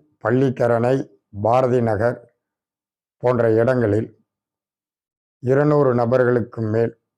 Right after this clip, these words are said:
அன்னதானமும் மற்றும் நூத்தி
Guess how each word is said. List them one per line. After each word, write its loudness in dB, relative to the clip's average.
அன்னதானமும் 0
மற்றும் -2
நூத்தி 0